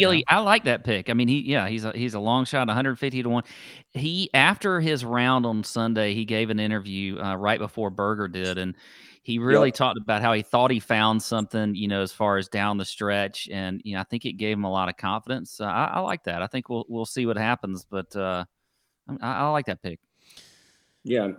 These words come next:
Speaker 3: I, I, I kinda like the kid.
Speaker 2: Yeah, he seems like a good kid. Good head on his shoulders, you know, makes good decisions.
Speaker 3: Yeah.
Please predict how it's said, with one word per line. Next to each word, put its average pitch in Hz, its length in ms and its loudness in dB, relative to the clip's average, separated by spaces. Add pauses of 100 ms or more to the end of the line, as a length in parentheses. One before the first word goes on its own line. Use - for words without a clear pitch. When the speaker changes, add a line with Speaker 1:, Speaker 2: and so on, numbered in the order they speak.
(160)
Speaker 3:
I, 117 200 0
I, 123 120 0 (140)
I 117 80 -2
kinda 220 280 0
like 120 200 0
the 95 80 -12
kid. - 300 -14 (500)
Speaker 2:
Yeah, 156 320 -4
he 196 100 -12
seems 240 200 -10
like 131 120 -6
a 110 60 -6
good 87 240 -10
kid. 113 280 -10
Good 143 160 -2
head 107 200 -2
on 98 120 -6
his 95 100 -10
shoulders, 120 520 -8
you 117 60 -10
know, 135 120 -8
makes 113 200 -6
good 120 160 -8
decisions. 113 500 -2
Speaker 3:
Yeah. - 60 -20